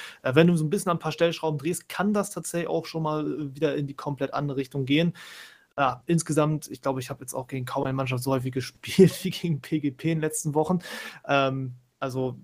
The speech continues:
ja, diese Defensive ist noch nicht so hundertprozentig sattelfest bei ihnen, aber, ähm, ich denke, man kann schon den Safe Call setzen, dass wenn die Mannschaft jetzt so bleibt und keinen großen Personalverlust mehr hat,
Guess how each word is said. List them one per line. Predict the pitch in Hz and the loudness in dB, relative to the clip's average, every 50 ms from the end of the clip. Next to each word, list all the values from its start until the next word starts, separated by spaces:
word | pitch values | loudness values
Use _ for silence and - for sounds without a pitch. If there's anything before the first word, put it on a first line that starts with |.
| _ - | _ -4
ja, | 151 143 127 127 123 - - | 0 0 0 0 -2 -4 -2
diese | 165 156 127 135 135 | -2 -2 -2 0 0
Defensive | 135 180 185 202 214 190 180 202 | 2 2 4 6 4 4 4 4
ist | 190 | 2
noch | 170 185 | 2 2
nicht | 185 175 | -2 0
so | 170 | 0
hundertprozentig | 165 208 233 233 233 - 214 208 214 208 196 | 2 2 2 2 2 0 -2 -2 0 -2 -2
sattelfest | 180 208 208 208 202 - 208 202 - - | -2 -2 -2 -4 -4 -4 -6 -8 -6 -4
bei | 202 196 | -4 -2
ihnen, | 196 208 208 208 202 - | 0 0 0 0 -2 -4
aber, | - - 147 156 160 156 156 156 156 151 135 147 156 151 | -6 -6 -4 0 2 2 4 2 2 0 -2 -2 -4 -4
ähm, | 147 143 143 - | -4 -6 -8 -10
ich | - - - - | -12 -14 -10 -4
denke, | - 165 170 170 147 | -2 -2 -2 -2 -4
man | 135 143 143 139 | -4 -6 -6 -6
kann | - - - 143 143 135 | -8 -10 -10 -10 -10 -10
schon | - - 143 139 | -8 -8 -6 -6
den | 135 131 127 | -4 -6 -6
Safe | 123 - - 135 135 - | -8 -8 -8 -8 -10 -10
Call | - - 131 123 | -10 -10 -6 -4
setzen, | 127 131 131 - - 139 | -4 -4 -4 -4 -6 -8
dass | 123 123 120 127 | -8 -10 -8 -8
wenn | 127 127 131 | -6 -6 -4
die | 127 127 | -2 -2
Mannschaft | 127 127 131 131 - 123 131 | 0 -2 -2 -2 -6 -8 -8
jetzt | 127 117 127 | -8 -2 2
so | 135 147 165 | 2 2 2
bleibt | 156 147 151 151 156 160 156 | 4 4 4 4 4 4 0
und | - 135 131 127 - _ - | -4 -10 -12 -12 -12 _ -8
keinen | - 143 151 151 | -2 -2 0 0
großen | - - 139 131 135 | 0 -2 -4 -4 -4
Personalverlust | - 135 120 123 127 135 165 170 - - 160 160 156 - - | -6 -4 -2 2 4 4 4 2 2 0 -2 -2 -2 -4 -4
mehr | 156 147 | -2 0
hat, | 147 151 147 | 0 0 0